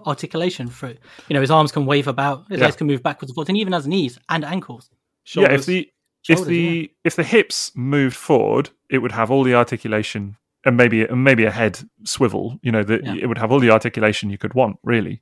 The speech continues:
Speaker 2: it's just, it's just those points. But, um,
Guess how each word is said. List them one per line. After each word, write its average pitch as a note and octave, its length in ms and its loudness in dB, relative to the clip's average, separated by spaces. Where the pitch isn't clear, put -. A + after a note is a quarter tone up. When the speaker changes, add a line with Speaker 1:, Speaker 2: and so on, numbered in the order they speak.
Speaker 2:
it's A2+ 160 -8
just, - 260 -2
it's B2 160 -2
just - 240 -2
those G#2+ 340 4
points. - 440 -2
But, - 400 -4
um, G2+ 320 -4